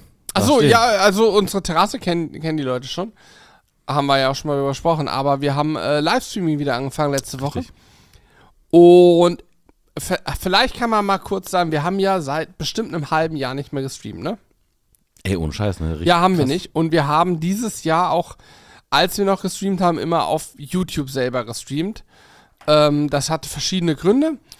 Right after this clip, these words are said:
Speaker 1: Ähm, ist auf jeden Fall vieles davon mittlerweile hinfällig und so haben wir uns entschieden, wieder zurückzukehren auf die Streaming-Plattform Nummer eins, nämlich auf Twitch, wo wir ja auch schon seit einiger Zeit Partner sind.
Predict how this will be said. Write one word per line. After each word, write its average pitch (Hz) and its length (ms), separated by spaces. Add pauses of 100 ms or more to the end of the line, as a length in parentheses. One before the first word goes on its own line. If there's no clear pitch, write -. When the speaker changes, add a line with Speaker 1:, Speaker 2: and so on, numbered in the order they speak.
(600)
Speaker 1:
Ähm, 180 520
ist 180 180
auf 175 140
jeden 180 240
Fall 165 260
vieles 185 380
davon 170 320
mittlerweile 143 500
hinfällig 202 560
und 165 140
so 151 160
haben 156 220
wir 156 60
uns 151 160
entschieden, 170 440
wieder 151 240
zurückzukehren 156 640
auf 139 140
die 151 120
Streaming-Plattform 151 840
Nummer 127 240
eins, 156 260
nämlich 127 160
auf 117 100
Twitch, - 380 (600)
wo 156 160
wir 160 80
ja 143 140
auch 113 180
schon 147 340
seit 135 320
einiger 143 340
Zeit - 260
Partner 151 420
sind. 190 340